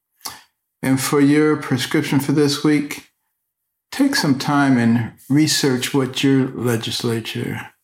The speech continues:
in your state is doing,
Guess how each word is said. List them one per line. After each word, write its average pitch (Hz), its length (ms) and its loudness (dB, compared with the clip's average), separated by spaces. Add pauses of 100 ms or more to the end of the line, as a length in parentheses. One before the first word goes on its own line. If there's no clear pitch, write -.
in 135 200 0
your 139 120 4
state - 540 -4 (480)
is 120 180 0
doing, 117 560 -4